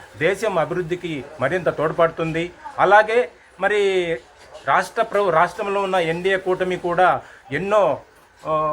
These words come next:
విజయవంతంగా ఎన్నో, ఆ, సంక్షేమ పథకాలు ప్రజలకు అందించింది. మరి పేదలకి, ఆ, మూడు వేల నుంచి నాలుగు వేలకు పెంచడం, అలాగే, ఆ,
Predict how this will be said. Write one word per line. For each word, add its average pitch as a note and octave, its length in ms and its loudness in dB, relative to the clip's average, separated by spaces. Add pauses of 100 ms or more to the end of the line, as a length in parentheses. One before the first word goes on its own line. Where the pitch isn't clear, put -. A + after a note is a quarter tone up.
(320)
విజయవంతంగా F#3+ 720 -2
ఎన్నో, E3 540 0 (380)
ఆ, D3 560 -4
సంక్షేమ E3 380 -2
పథకాలు D#3 500 0
ప్రజలకు D3+ 440 -4
అందించింది. C#3+ 640 -4 (340)
మరి C#3+ 360 -2 (180)
పేదలకి, D#3 600 2 (380)
ఆ, C#3+ 840 -2 (420)
మూడు D3 280 -2
వేల D#3 200 4
నుంచి D#3+ 260 -4
నాలుగు D3 280 4
వేలకు D3+ 180 0
పెంచడం, C#3+ 420 -4 (140)
అలాగే, D3 520 2 (520)
ఆ, D3 60 -4